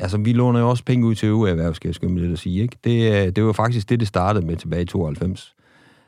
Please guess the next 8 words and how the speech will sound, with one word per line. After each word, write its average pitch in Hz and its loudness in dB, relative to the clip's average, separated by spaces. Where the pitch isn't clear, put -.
Og 107 2
at 110 -2
det 139 4
samlede 147 2
udlån, 117 2
vi 98 0
har 98 2
i, 90 0